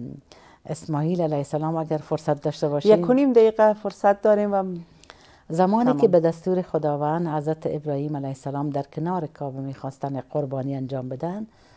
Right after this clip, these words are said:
Speaker 1: آمدن که فرزند خود قربانی کنن و ذبح کنن، حضرت اسماعیل را.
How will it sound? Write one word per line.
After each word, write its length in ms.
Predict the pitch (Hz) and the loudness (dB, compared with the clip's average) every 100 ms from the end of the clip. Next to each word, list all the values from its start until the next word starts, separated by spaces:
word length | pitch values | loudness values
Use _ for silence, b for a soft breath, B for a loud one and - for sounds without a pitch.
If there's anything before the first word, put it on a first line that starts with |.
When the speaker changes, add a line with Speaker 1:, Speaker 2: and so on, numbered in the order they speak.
| b | b
Speaker 1:
آمدن 380 | - 151 165 196 | -8 -4 -4 -4
که 120 | 190 | -6
فرزند 500 | 160 151 139 196 202 | -8 -8 -6 -4 -4
خود 380 | 160 - 135 131 - b b b b - | -4 -6 -6 -6 -10 b b b b -4
قربانی 420 | 156 143 143 147 | -2 -2 -2 -4
کنن 300 | - 147 139 | -6 -6 -6
و 100 | 139 | -6
ذبح 240 | 135 135 - | -4 -6 -6
کنن، 260 | 135 131 135 | -10 -8 -8
حضرت 320 | 131 139 - | -6 -6 -6
اسماعیل 580 | 123 - 131 127 123 | -8 -6 -8 -8 -10
را. 100 | 135 | -12